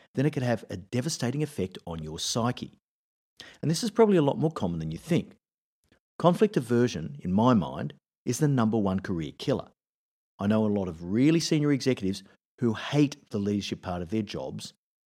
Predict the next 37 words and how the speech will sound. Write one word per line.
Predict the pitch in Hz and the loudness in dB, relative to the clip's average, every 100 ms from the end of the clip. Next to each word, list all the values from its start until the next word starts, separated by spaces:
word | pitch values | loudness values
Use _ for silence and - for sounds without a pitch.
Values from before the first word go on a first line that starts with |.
| _ - | _ 0
and | 123 | 2
avoid | 104 160 165 | 4 4 4
doing | 143 110 | 4 4
leadership | 107 98 110 - | 2 0 -4 -2
work | 92 - - | -4 -4 -8
at | 123 - | -8 -8
any | 85 73 | -12 -12
cost. | - 147 104 - - _ _ _ _ _ _ _ - | -6 -2 -2 -2 -18 _ _ _ _ _ _ _ -16
Instead, | 80 - - 170 87 - _ _ _ _ | -12 -10 2 2 2 -8 _ _ _ _
they | 107 98 | -4 -2
focus | 101 92 - | -2 -6 -6
on | 82 | -10
the | 82 | -10
technical | - 139 170 160 | -6 -6 -4 -8
parts | 147 139 139 | -4 -4 -2
of | 143 | -2
their | 156 | -2
role, | 104 65 82 160 _ _ _ _ _ | -2 -4 -6 -8 _ _ _ _ _
the | - | -10
stuff | - 117 | -2 0
they | 156 | 0
can | 156 110 | 0 2
manage | 98 98 | 2 -2
with | 104 - | -4 -2
their | 110 113 - _ _ | -2 -2 -6 _ _
intellect | 95 80 78 98 - | -8 -8 -8 -10 -6
and | 104 | -4
their | 135 | -2
experience. | 143 - 185 165 65 - - _ _ _ _ _ _ - | -2 0 0 0 -2 -10 -20 _ _ _ _ _ _ -16
Then, | 78 90 73 117 160 _ _ - | -8 -8 -6 -6 -8 _ _ -4
they | 131 | -2
begin | 139 170 | -2 -2
to | 151 | -2
believe | 107 101 90 | -2 -2 -2
their | 80 | -2
own | 139 165 | 0 0
bullshit | 85 78 - | -4 -8 -10